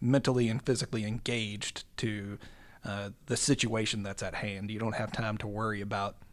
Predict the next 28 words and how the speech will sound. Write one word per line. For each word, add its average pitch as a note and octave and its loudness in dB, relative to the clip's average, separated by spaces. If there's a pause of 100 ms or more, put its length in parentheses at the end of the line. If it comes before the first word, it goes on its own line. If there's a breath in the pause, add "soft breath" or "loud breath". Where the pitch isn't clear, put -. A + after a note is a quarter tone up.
(340)
the G2+ -4 (200)
other B2+ 6
stresses A#2+ 2
of A2+ 4
the C3+ -2
day A#2 4
or A2 2
what's A2 -2
gonna A2 0
happen A2 2
later A2+ 0
down A2 2
the G#2+ -2
line. G#2+ 0
You G#2+ -4
have A2 -2
to A2+ -6
be A#2 -2
able G#2+ -2 (260)
to G#2+ -2
focus A2+ -4
exactly A#2+ 0
on A2+ 0
what's A2 -2
happening A2 0
right G#2+ 2
now, G#2+ 0 (480 loud breath)
or G2+ 0